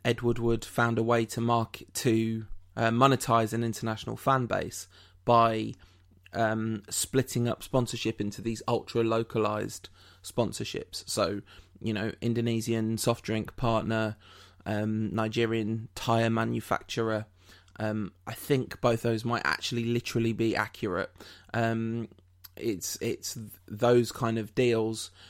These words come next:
where, because, you know, in the developing world, uh, what would happen would be United would have enormous fan base, but make absolutely no money from that. So they found a way to monetize that. But anyway, uh, back to the original question about Ferguson.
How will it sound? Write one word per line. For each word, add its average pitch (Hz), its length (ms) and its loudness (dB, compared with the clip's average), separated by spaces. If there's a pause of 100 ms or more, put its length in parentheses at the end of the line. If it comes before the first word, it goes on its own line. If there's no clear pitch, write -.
(140)
where, 113 240 2
because, 110 640 0
you 117 80 -6
know, 104 280 -4
in 110 640 -4 (160)
the 101 160 -6
developing 117 480 0
world, 135 440 2 (260)
uh, 113 300 -2
what 110 360 -2
would 110 140 -2
happen 110 540 -4
would 107 160 -10 (120)
be 110 100 0
United 107 380 -4
would 101 80 -8
have 110 200 -10 (120)
enormous 123 400 6
fan 131 180 2
base, 98 160 2
but - 240 -4
make 110 280 -2
absolutely 117 420 0
no 113 160 2
money 117 280 2
from 101 220 -4
that. 98 140 -4 (300)
So - 140 -6
they - 40 -4
found 143 180 4
a 117 40 0
way 113 160 2
to 117 120 -6
monetize 107 540 -4
that. 104 220 -6 (340)
But 165 280 6
anyway, 120 380 2 (500)
uh, 120 200 2
back - 220 0
to - 60 -14
the 143 100 -2
original 139 260 -2
question 127 300 -6
about 113 200 0
Ferguson. 131 440 0